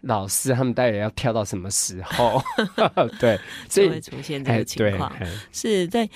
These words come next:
Speaker 2: 这也就是我可以体会你刚刚说你的模组里头有一块叫体验。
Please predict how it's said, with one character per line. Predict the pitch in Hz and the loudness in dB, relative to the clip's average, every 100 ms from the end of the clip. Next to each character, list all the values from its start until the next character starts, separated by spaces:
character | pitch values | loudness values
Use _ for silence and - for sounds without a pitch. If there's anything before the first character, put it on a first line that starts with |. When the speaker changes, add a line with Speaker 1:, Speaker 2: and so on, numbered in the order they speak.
| - - - | -14 -16 0
Speaker 2:
这 | 277 | 4
也 | 180 | 4
就 | 214 | 4
是 | 220 226 202 180 - | 4 6 6 4 -2
我 | - | -4
可 | 208 | -2
以 | 202 | -2
体 | 190 180 147 | -2 -6 -6
会 | 156 185 170 151 | -2 0 0 0
你 | 139 151 | -2 -2
刚 | 160 165 | 0 0
刚 | 180 | 2
说 | 190 180 | 2 0
你 | 147 | 0
的 | |
模 | 139 135 | 0 -2
组 | 139 151 | -2 -6
里 | 127 | -4
头 | 139 | -4
有 | 127 | -4
一 | - | -4
块 | - 151 | -4 -2
叫 | 147 | -4
体 | - - - | -6 -12 -12
验。 | 131 127 | -6 -6